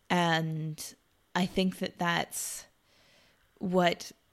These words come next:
stopped me from getting tattoos until I was thirty, is that I was really sort of fearful of that idea that, that, oh, like, if, what if I don't like it anymore? What if I don't, what if I, what if thirty-five-year-old Miranda hates twenty-five-year-old Miranda? You know, these kinds of <laughs> fears.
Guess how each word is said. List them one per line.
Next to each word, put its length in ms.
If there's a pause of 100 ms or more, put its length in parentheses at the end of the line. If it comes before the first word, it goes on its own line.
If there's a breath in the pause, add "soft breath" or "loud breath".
stopped 320
me 160
from 200
getting 240
tattoos 460
until 220
I 120
was 500 (100)
thirty, 680 (300 soft breath)
is 140
that 120
I 100
was 220
really 240
sort 200
of 80
fearful 580
of 120
that 180
idea 540
that, 520 (460 soft breath)
that, 200
oh, 280
like, 180
if, 140
what 160
if 160
I 40
don't 200
like 260
it 80
anymore? 540
What 140
if 120
I 120
don't, 240 (340 loud breath)
what 140
if 120
I, 360 (140)
what 220
if 200
thirty-five-year-old 960
Miranda 460
hates 340
twenty-five-year-old 800
Miranda? 560
You 80
know, 100
these 200
kinds 320
of 100
<laughs> 160
fears. 880